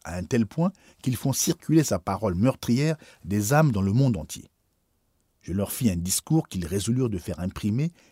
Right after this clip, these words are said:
et répandre à cent mille exemplaires dans toute la Grande-Bretagne. Trouvant grâce à mon discours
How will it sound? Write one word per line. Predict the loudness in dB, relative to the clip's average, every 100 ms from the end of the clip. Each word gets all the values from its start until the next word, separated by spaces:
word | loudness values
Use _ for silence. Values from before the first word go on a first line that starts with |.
| _
et | -2
répandre | -2 4 6 6 2
à | -4
cent | -2 2 4
mille | 4 2
exemplaires | -2 -6 -4 -4 -4 -10 _ -10
dans | -8
toute | -4 -4
la | -4 -6
Grande-Bretagne. | -4 -6 -8 -14 -18 -20 _ _ _ _ _ _ _
Trouvant | -2 2 2
grâce | 6 4 2 -6
à |
mon | -8
discours | -6 -6 -4 -4 -4